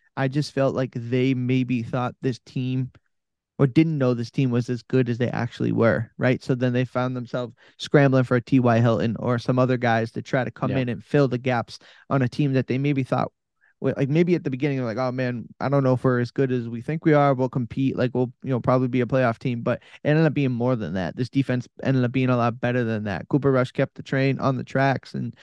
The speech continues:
Speaker 1: I think twenty twenty-two caught them by surprise in the sense that, like, "Okay, we have a real chance to do something here."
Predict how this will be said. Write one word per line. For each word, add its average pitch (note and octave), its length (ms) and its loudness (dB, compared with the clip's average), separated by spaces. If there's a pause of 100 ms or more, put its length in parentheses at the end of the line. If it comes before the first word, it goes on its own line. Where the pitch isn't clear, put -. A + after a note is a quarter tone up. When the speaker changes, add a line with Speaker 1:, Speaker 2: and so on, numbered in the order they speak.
(220)
Speaker 1:
I C#3 80 0
think C#3+ 240 2
twenty C#3 300 2
twenty-two C#3 800 0
caught B2+ 240 0
them C3+ 120 -2
by A#2+ 120 0
surprise B2+ 500 0
in B2+ 80 -6
the A#2 80 -6
sense B2 300 -6
that, G#2+ 160 0
like, A2+ 180 0
"Okay, C3 240 2
we B2+ 140 4
have C#3 100 2
a C3 100 6
real A#2+ 280 2
chance B2 340 -4
to B2 80 -4
do B2 180 0
something C#3 360 -2
here." F3+ 240 4